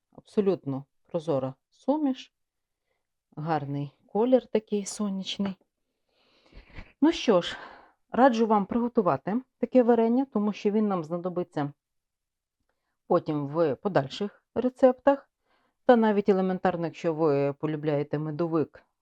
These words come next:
то в тісто додавайте ось це варення з кульбаби, замінюйте. Ну, а вже в крем для самого, е, смаку меду ви можете, е, в крем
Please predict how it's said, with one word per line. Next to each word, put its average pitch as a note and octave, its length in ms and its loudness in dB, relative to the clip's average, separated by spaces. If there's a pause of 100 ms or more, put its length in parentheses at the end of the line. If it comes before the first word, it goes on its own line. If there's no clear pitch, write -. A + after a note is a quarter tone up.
то C#3 180 -6
в C#3 120 -14
тісто E3+ 320 -6
додавайте C#3+ 680 -4 (600)
ось D3 200 -12
це C#3+ 280 -2
варення C#3+ 460 -4
з - 60 -20
кульбаби, A#3 540 -2 (360)
замінюйте. B3 760 2 (800)
Ну, B3 280 4
а F#3 100 4
вже E3+ 200 2
в F3+ 80 -2
крем B3 320 4
для F3+ 140 2
самого, F3+ 580 0 (640)
е, D3 420 -2
смаку - 500 -6
меду C#3+ 460 -2
ви D3 320 -4
можете, E3+ 440 -4
е, C#3 320 -6 (140)
в - 60 -20
крем F#3+ 380 -2